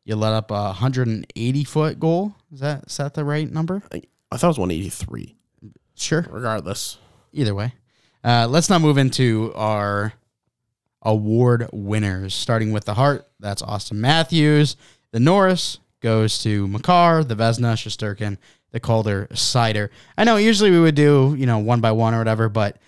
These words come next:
Speaker 1: it's late. I wanna go to bed, so I just wanted to run through it. What are your thoughts? Any, any surprises here? There shouldn't really be any too big of surprises, except for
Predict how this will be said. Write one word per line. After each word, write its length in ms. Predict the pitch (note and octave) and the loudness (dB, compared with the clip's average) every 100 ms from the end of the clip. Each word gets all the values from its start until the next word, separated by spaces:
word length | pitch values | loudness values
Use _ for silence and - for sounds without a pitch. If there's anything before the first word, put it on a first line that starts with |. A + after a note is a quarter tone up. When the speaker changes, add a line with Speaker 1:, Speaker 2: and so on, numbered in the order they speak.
| _ _ _ | _ _ _
Speaker 1:
it's 140 | - A#2+ | -10 0
late. 240 | A#2+ G#2 - | 0 0 -2
I 60 | |
wanna 160 | A#2 A2 | -2 0
go 80 | G#2+ | 0
to 60 | |
bed, 260 | G#2 G2+ G2+ | 0 0 -2
so 240 | - A2 | -2 0
I 120 | G#2 | 0
just 120 | A2+ B2 | 0 2
wanted 200 | B2 A2+ | 2 2
to 40 | |
run 220 | A#2+ B2 | 2 0
through 200 | A#2+ B2 | 0 0
it. 40 | A2 | 2
What 160 | A#2 | 2
are 20 | |
your 80 | A2 | 2
thoughts? 380 | A2 A2+ G#2+ - | 2 2 2 2
Any, 260 | A#2+ A#2 A2+ | 2 4 4
any 160 | D3 | 2
surprises 580 | F3 A3+ E3+ C3 A#2 G#2 | 2 2 2 2 0 -2
here? 200 | G#2+ G2+ | -4 -4
There 100 | G#2+ | -6
shouldn't 400 | - D#3+ A2 - _ | -4 -4 -4 -8 _
really 280 | A#2+ G#2+ G2+ | -4 -4 -2
be 320 | G#2+ G#2+ G2+ | -2 -2 -2
any 240 | G#2 G#2 - _ _ - | -4 -6 -8 _ _ 2
too 220 | E4 C4+ | 4 6
big 240 | D#3 C3 | 4 2
of 120 | A#2 A2+ | 2 0
surprises, 680 | B2+ A2+ G#2 G#2 G#2+ G#2 | -2 0 0 0 -2 -2
except 300 | A2+ - G#2 | -4 -4 -6
for 180 | - G#2+ | -2 -4